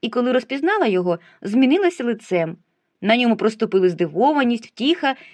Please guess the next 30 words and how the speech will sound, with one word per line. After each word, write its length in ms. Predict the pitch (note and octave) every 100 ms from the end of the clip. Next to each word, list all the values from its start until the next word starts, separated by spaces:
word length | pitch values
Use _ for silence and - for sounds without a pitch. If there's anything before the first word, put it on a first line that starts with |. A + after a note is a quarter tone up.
| _
і 120 | C4
навіть 380 | B3+ D4+ G#4+ F#4
щось 280 | - - B3+
подібне 440 | A3 E3+ B3+ D4
до 100 | B3
почуття 460 | A#3 - F3+ F3 F#3+
провини. 540 | F#3+ F3+ D#3+ D#3+ D#3+ - _ _ _
Радо 400 | F#3+ D4 D#4 A3+
привітавши 640 | A3 A3+ A3+ G3 F3+ -
Френка 560 | E3+ F3 A#3 D#4 D#4+ B3+ - _
і 140 | - E4
заусміхавшись, 1000 | A#3+ G3+ E3 E3 F#3+ C#4+ - C4+ C4 _ _ -
вона 380 | G3+ F4 G#4+ C5
поспішила 580 | F#4+ - C4+ - C#4+ C4+
перевальцем 760 | G#3 F#3 E3+ A3 D#4 D#4 C#4+
до 100 | C4
нього 400 | C4 C4 B3 A#3 A3+ - -
і 120 | C4+
зробила 400 | B3 A#3 B3 C4+
реверанс, 640 | D4 C#4 F#3+ F3 F3+ - _ -
коли 260 | G#3 F#3+
він 220 | F3+ A#3 D4+
тиснув 440 | A3+ A3+ C#4 C4
їй 180 | F#3+ F3
руку. 380 | E3 D3+ E3 F3+ _ _ _ _ _
"Страх 480 | _ - D4+ B4 -
любо 320 | C#4+ E4 C#4
бачити 480 | G#3 A3 D4+ C#4 B3+
давніх 400 | G#3+ A3+ C4+ B3
знайомців", 800 | A3+ A3+ G3+ B3+ A3+ - E3+ D#3+